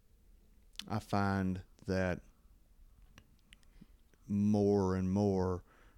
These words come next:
I'm able to describe the, what I consider the spiritual or religious, if you will, mystical aspect in a very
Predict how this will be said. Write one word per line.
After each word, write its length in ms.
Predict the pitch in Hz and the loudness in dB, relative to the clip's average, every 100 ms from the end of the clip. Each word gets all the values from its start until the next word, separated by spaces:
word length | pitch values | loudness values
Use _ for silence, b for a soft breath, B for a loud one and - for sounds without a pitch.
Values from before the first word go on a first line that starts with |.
| _ | _
I'm 220 | - 98 98 | -6 -4 -4
able 320 | 101 95 95 | -2 -2 -4
to 400 | - - 101 92 | -6 -6 -4 -4
describe 760 | 92 - - 104 98 98 90 | -6 -8 -4 -2 0 0 -2
the, 360 | 95 95 98 87 - - - - | -4 -4 -4 -8 -16 -20 -20 -8
what 300 | 101 98 - - | -4 -4 -6 -10
I 120 | 92 98 | -10 -8
consider 480 | 98 92 92 92 | -8 -8 -6 -6
the 400 | 85 92 87 87 | -6 -6 -6 -8
spiritual 680 | 87 - 98 95 - 92 87 | -6 -4 -4 -6 -6 -6 -6
or 280 | 87 87 85 - - - - - - | -6 -6 -8 -14 -20 -20 -20 -12 -6
religious, 580 | 92 92 95 92 - | -4 -2 -2 -2 -4
if 140 | 95 98 | -6 -6
you 80 | 90 | -4
will, 480 | 90 90 90 90 B B B - | -2 -2 -2 -6 B B B -6
mystical 480 | 101 104 - - 85 | -2 -2 -2 -6 -6
aspect 640 | - 107 117 - 92 90 - B B - | -4 -2 -2 -2 -4 -4 -12 B B -10
in 540 | 123 143 131 123 120 - - - | -2 0 0 -2 -4 -10 -12 -4
a 180 | 104 98 95 - - - _ _ - | -4 -4 -8 -20 -20 -20 _ _ -20
very 720 | 95 104 101 117 107 104 95 | -6 -2 -2 -2 -2 -4 -6